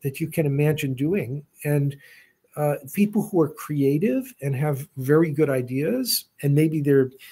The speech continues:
they're very good at watching T V and watching science fiction m-, movies or reading science, and they can dream of things and say, "Well, this is actually possible.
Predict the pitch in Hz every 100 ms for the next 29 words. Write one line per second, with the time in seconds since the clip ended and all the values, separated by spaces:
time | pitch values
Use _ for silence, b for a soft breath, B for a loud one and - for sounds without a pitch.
0 | B _ 120 135 123 143 143 131 156 131
1 | - 135 143 147 160 147 165 139 156 151
2 | 123 131 131 143 139 135 143 131 151 139
3 | 135 - 151 147 135 135 _ 147 139 143
4 | 160 156 165 175 160 131 110 B B B
5 | _ 135 151 147 139 151 170 170 - 160
6 | 147 - 147 196 233 302 220 - 156 156
7 | 156 147 180 170 190 226 - 226 175 -
8 | 214 - - 277 - - -